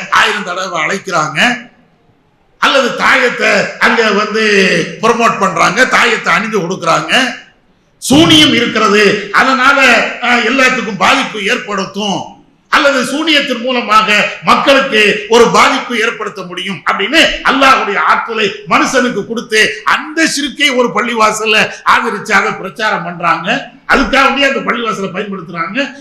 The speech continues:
இப்படின்னா இது போன்ற ஷிர்க் நடைபெறுகின்ற இடங்கள்ல அதை தொழலாமான்னா தொழக்கூடாது.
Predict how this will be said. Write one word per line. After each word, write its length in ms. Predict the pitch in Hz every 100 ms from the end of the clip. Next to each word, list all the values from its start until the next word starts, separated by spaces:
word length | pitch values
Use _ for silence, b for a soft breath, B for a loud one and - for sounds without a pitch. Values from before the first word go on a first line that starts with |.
| B
இப்படின்னா 520 | 233 202 190 160 156 185 190 - -
இது 180 | 208 233
போன்ற 340 | 285 311 302
ஷிர்க் 380 | 254 226 240 247 208
நடைபெறுகின்ற 540 | 196 202 190 175 175
இடங்கள்ல 800 | 170 190 180 175 208 277 - - 165
அதை 220 | 185 190
தொழலாமான்னா 720 | - 175 190 165 156 156 240
தொழக்கூடாது. 460 | 180 135 123 113